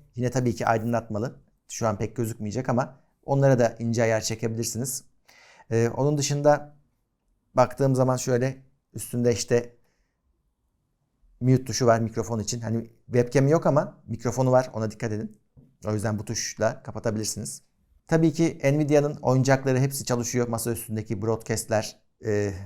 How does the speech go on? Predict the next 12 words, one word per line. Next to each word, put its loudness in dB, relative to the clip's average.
masa -2
üstündeki -4
bütün -2
alıştığınız -6
uygulamalar, -4
broadcast -8
dahil -2
hepsi -8
çalışıyor. -6
Tabii 2
ki -4
uygulamalar -2